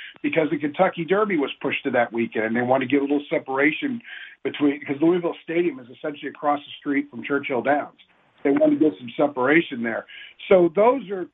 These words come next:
clear indicators to me that everybody involved believes there's gonna be some kind of a season. I think the biggest question is, is it the regularly scheduled games you already had, or do they break this thing down and make it more regionalized? Regionalized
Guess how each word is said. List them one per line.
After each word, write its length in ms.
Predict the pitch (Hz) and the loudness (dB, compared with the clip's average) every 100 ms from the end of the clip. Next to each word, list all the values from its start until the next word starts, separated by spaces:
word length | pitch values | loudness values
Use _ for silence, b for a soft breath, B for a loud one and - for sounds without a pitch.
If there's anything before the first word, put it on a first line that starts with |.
| _ | _
clear 400 | - 196 214 208 | -10 -8 -4 -4
indicators 500 | 185 165 151 160 143 123 | -4 -8 -10 -8 -10 -12
to 60 | 139 | -8
me 400 | 139 143 131 117 | -2 -2 -2 -6
that 200 | 117 123 | -4 -4
everybody 480 | 151 160 196 175 156 143 | -2 0 2 4 4 0
involved 380 | 123 147 135 - | 2 2 2 0
believes 300 | 120 139 143 - | -2 0 0 -2
there's 160 | 123 - | -8 -6
gonna 160 | 139 123 | -6 -4
be 140 | 123 113 | -4 -4
some 140 | 127 120 | -2 6
kind 140 | 123 107 | 6 4
of 60 | |
a 100 | 101 - | -6 0
season. 360 | 151 123 90 - B B B | 2 2 -2 -18 B B B
I 40 | 139 | 4
think 160 | 151 | 4
the 120 | 143 131 | 4 2
biggest 240 | 160 165 - | 2 2 0
question 460 | 151 139 - 127 | -4 -4 -4 -6
is, 200 | 123 135 147 - B B | -4 -4 -6 -10 B B
is 160 | 160 147 151 | 2 2 2
it 140 | - | -2
the 140 | 143 139 131 135 | -4 -2 -2 2
regularly 460 | 156 165 160 147 139 - | 2 2 -2 0 -2 -2
scheduled 420 | 175 175 170 151 | 0 0 -2 -6
games 240 | 143 143 139 | -4 -4 -2
you 140 | 135 | -2
already 260 | 143 127 120 | -2 -2 -2
had, 520 | - 190 214 156 160 - B - | 2 4 6 4 2 -6 B -2
or 320 | 143 143 139 | 0 2 -2
do 220 | 127 143 | 2 2
they 120 | 143 | 2
break 340 | 135 147 151 147 | -2 -2 -2 -4
this 140 | - | -6
thing 200 | 156 139 | -2 0
down 200 | 139 135 | 2 2
and 100 | 131 | 2
make 180 | 135 131 | -2 -2
it 100 | 139 | -4
more 160 | 123 117 | -4 0
regionalized? 600 | 151 180 123 101 87 - B B | 0 -2 -6 -12 -12 -14 B B
Regionalized 580 | 135 220 269 214 196 175 | -2 0 2 2 4 2